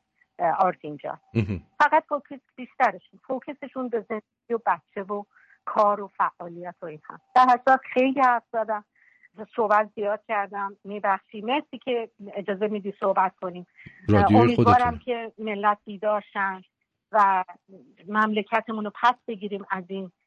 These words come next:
Speaker 1: بی‌شرفای بی پدر مادر بیناموس. معذرت می‌خوام حرف بد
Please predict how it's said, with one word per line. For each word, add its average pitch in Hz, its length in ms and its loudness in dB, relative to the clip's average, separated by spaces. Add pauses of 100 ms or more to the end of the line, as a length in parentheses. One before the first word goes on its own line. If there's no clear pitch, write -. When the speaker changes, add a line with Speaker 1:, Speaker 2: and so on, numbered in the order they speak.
(140)
Speaker 1:
بی‌شرفای 185 760 -2
بی 180 160 -12
پدر 175 360 2
مادر 165 560 -4 (460)
بیناموس. 170 560 -2 (120)
معذرت 175 500 4
می‌خوام 165 340 -8 (260)
حرف 165 280 -2
بد 160 280 -4